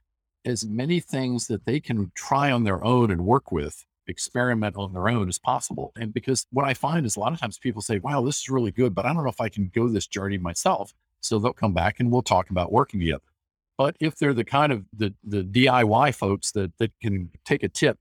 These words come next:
and run with it, c-, come, you know, get everything you can off the site, 'cause that's why I put it up there.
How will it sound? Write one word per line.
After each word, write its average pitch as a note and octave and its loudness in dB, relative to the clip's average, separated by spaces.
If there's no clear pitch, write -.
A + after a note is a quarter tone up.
and G2 -4
run B2 2
with D3+ 2
it, G3 -2
c-, - -2
come, G3 0
you B2 2
know, A#2 2
get D3 2
everything G#3 0
you E3 2
can D#3 -2
off C#3 0
the - -4
site, B2 2
'cause - 0
that's - -2
why A#2 0
I G2 -2
put G#2 -4
it F2+ -4
up F2+ -8
there. - -12